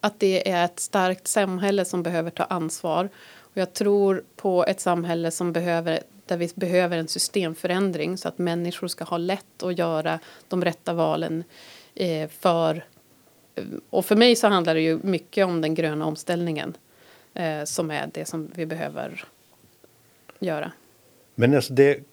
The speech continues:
Speaker 2: Kristdemokraterna, men sen är det då Vänstern, Socialdemokraterna och Miljöpartiet här. Hur, hur fungerar det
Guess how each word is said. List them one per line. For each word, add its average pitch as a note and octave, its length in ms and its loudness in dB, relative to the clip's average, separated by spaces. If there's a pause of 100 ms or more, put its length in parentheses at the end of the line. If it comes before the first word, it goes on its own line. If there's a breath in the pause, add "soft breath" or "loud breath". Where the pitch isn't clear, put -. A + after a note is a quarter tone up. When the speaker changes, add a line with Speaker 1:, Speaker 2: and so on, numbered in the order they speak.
(260)
Speaker 2:
Kristdemokraterna, C#3 1080 4
men A2+ 200 2
sen C3 200 4
är A#2+ 180 8
det G#2+ 100 6
då G2 300 2 (140)
Vänstern, G#2 440 2
Socialdemokraterna F2+ 1000 0
och F2+ 60 -2
Miljöpartiet F2 760 -6
här. F2 240 -4 (580 loud breath)
Hur, B2 540 4 (1500 soft breath)
hur - 160 2
fungerar E3+ 560 4
det G#2 180 4